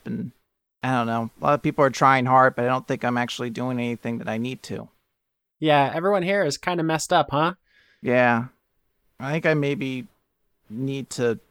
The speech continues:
Speaker 1: focus my attention. I was always thinking how I needed to do something to prove I was better than Stella Rosa,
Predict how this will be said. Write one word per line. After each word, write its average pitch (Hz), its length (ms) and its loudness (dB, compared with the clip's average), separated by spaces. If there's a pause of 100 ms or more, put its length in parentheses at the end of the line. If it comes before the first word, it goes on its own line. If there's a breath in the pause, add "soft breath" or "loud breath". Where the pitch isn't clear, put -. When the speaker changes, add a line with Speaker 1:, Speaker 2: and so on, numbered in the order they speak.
Speaker 1:
focus - 580 -2
my 123 140 -2
attention. 113 800 -6 (640)
I 131 80 0
was 139 160 0
always 139 240 0
thinking 135 320 -4
how 127 160 2
I 120 80 0
needed 123 160 -4
to 120 100 -8
do 127 140 -6
something 123 540 -4
to 117 260 -2 (480)
prove 135 340 -2
I 123 140 2
was 110 260 -4 (280)
better 143 280 2
than 156 160 -4
Stella 165 320 -2
Rosa, 190 560 0